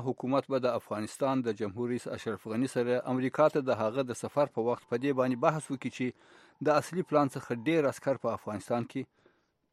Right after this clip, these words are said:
وساتي. ښاغلي اوباما په هغې غوښتنې باندې غور کوي چې جمهور رئیس غني څو اونۍ مخکې ویلي و چې د عسکرو د ایستلو په هکله، چې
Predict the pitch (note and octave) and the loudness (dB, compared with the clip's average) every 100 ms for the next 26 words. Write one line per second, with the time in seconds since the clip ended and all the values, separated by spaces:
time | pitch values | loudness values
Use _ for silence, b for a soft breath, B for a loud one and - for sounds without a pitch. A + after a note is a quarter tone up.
0 | - B2 C#3+ - F#2 - - _ - B | -6 2 2 2 -8 -12 -20 _ -18 B
1 | B B B B B _ _ - D#3 D#3+ | B B B B B _ _ -2 4 6
2 | G3 F3+ E3 D#3+ E3+ E3+ D#3+ D3 F3+ E3 | 8 8 8 8 8 6 4 2 4 4
3 | E3 C3+ - D#3+ D3+ C#3+ C#3 A#2 C#3+ C3+ | 2 0 0 0 2 4 2 2 2 2
4 | - B2 B2 B2+ A#2 G#2 A2+ B2 G#2+ B2 | 0 -2 -2 -4 -2 -2 -4 -6 -4 -2
5 | A#2 C#3 C3 - F3+ A#2 D3+ C#3+ C3+ D3 | 0 2 0 4 4 6 4 4 4 2
6 | - B2 C3+ C#3 C3+ B2+ C3 B2+ A2+ - | 0 -2 0 2 0 -2 -2 0 0 0
7 | - B2+ A#2+ G#2+ G2 - A2+ - G#2 A2+ | 0 -2 0 -4 -6 -6 -6 -6 -6 -4
8 | C3+ A#2+ A2 A#2 b b b b b b | -4 -2 -2 -4 b b b b b b
9 | b b _ _ _ _ _ _ _ _ | b b _ _ _ _ _ _ _ _
10 | _ - _ _ _ - | _ -20 _ _ _ -2